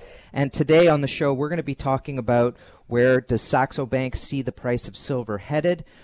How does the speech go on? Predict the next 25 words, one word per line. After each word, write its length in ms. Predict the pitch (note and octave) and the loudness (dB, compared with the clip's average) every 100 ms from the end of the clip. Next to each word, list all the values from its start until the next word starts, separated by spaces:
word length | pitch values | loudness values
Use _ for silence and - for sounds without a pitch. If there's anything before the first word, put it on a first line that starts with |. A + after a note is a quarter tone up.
| _ | _
We're 120 | B2 B2 | -4 -2
also 300 | B2+ - A#2 | -2 -2 -4
gonna 220 | A#2+ A2+ | -4 -4
look 260 | A2 A#2 | -6 -6
at 160 | A2+ G#2+ _ _ _ _ - | -4 -6 _ _ _ _ -8
just 300 | D#3 E3+ - | -2 0 -2
how 340 | - E3 D3 - | -4 -4 -4 -4
big 340 | C3 A#2+ - | -2 -2 -4
is 300 | - A#2 A2+ | -6 -4 -4
the 120 | - A2 | -6 -8
stock 420 | - G#2+ G#2 - | -6 -6 -6 -6
market 420 | G2+ G2+ G2+ - | -8 -8 -10 -6
bubble 320 | A2+ A2+ G#2 | -6 -4 -6
right 260 | F#2 F#2 F#2+ | -6 -8 -10
now. 300 | F2+ F2 B2 _ - - - _ - | -12 -12 -14 _ -20 -20 -20 _ -6
Another 280 | B2+ D#3+ | -2 0
big 240 | D#3+ D3+ - | 0 0 -2
story 340 | - E3 E3 | -6 -2 0
of 80 | D3+ | 0
the 80 | C3 | -2
week 300 | B2+ E3 D#3 | -4 -4 -4
is 80 | B2+ | -2
that 240 | A#2 - | -4 -4
Tesla, 640 | - C#3+ - D3+ B2+ A#2+ - | -6 -4 -4 -2 0 -2 -4
eh, 280 | A#2+ A#2 | -4 -2